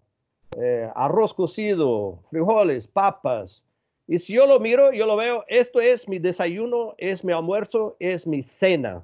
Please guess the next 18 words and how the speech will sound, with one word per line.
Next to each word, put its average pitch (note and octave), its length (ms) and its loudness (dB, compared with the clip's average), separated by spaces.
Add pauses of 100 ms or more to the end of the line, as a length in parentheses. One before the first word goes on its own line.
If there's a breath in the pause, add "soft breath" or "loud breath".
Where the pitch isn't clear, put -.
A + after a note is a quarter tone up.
Entonces C#3 520 -10
son E3+ 540 -4 (560)
productos D#3+ 600 0
de C3 180 -2
que D3 140 -6
tenemos D#3 400 -2
que D3 100 -8
tener D#3 440 0
mucho G3+ 420 -4
cuidado E3+ 640 2
en D#3 380 -2
la A#2 760 -2
manipulación E3 1000 -2 (200)
para D#3 380 0
evitar C#3 560 -4
justamente B2+ 720 -8
el A#2+ 80 -2
problema A#2+ 460 -2